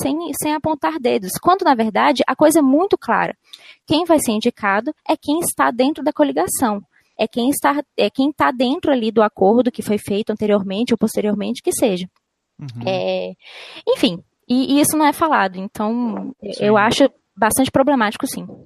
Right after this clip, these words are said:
Speaker 2: Eu vou te, vou, vou até emendar uma pergunta pra você nisso que você acabou de dizer, é, porque eu lembro do Ciro Gomes dando uma entrevista, acho que na Globo News mesmo, sabatina que ele participou,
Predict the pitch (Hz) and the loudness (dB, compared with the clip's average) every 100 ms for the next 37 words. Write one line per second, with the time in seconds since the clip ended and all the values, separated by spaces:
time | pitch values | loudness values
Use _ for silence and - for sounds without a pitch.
0 | _ _ - - - 156 143 175 - 190 | _ _ -20 -20 -12 -8 -6 -6 -4 -2
1 | 180 165 151 135 131 123 160 139 147 175 | 0 0 -2 -2 -4 -6 -6 -4 -4 -4
2 | 175 175 147 127 139 139 - 120 120 - | -4 -4 -4 -2 0 0 -4 -6 -6 -8
3 | 117 110 104 120 117 113 - 120 117 107 | -10 -8 -8 -6 -6 -8 -12 -8 -6 -8
4 | 101 107 104 143 143 127 _ - 143 135 | -10 -14 -6 -4 -4 -6 _ -6 -4 -2
5 | 131 127 120 147 135 156 135 131 165 156 | -4 -6 -6 -10 -6 -4 -2 -2 -2 -4
6 | 135 131 - 147 123 127 127 113 120 117 | -6 -8 -6 -6 -4 -4 -4 -6 -6 -6
7 | 113 117 120 120 113 117 139 - 170 151 | -4 -4 -4 -6 -6 -6 -8 -8 -4 -4
8 | 143 - 151 151 165 233 156 131 135 131 | -4 -6 -8 -10 -6 -6 -4 -6 -6 -6
9 | 131 139 127 120 110 - 113 113 113 117 | -8 -8 -10 -10 -10 -10 -10 -10 -12 -10
10 | 120 - 165 - 160 175 | -12 -12 -14 -6 -6 -6